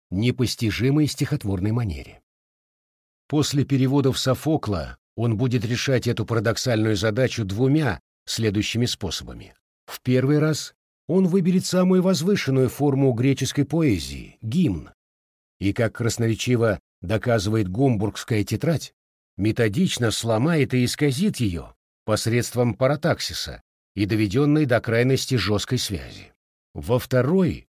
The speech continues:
в случае с четверостишиями времён жизни в башне, он, напротив, обратится к самой наивной и кроткой форме в национальной поэтической традиции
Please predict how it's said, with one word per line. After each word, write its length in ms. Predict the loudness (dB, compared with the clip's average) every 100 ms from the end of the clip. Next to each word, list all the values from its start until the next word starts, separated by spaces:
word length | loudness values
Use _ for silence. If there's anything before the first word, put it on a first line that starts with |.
| _
в 80 | -8
случае 500 | -2 0 0 0 -2
с 60 | -2
четверостишиями 960 | -4 -2 0 0 0 0 0 2 2
времён 380 | 2 2 2 2
жизни 380 | 0 0 0 -2
в 100 | 0
башне, 480 | -2 0 -2 -4 -8 _ _
он, 220 | -2 2 4
напротив, 800 | 2 2 2 2 -2 -8 -12 _ _ -6
обратится 640 | -2 -2 0 -2 0 -2
к 60 | 0
самой 300 | 0 4 4
наивной 640 | 4 2 2 0 -2 -6 -14 _
и 100 | -2
кроткой 520 | 0 2 2 2 0 0
форме 500 | 2 2 4 2 2
в 120 | 0
национальной 640 | 0 2 2 2 2 2
поэтической 640 | 2 0 0 -2 -4 -2 0
традиции 640 | 0 0 -2 -6 -10 -12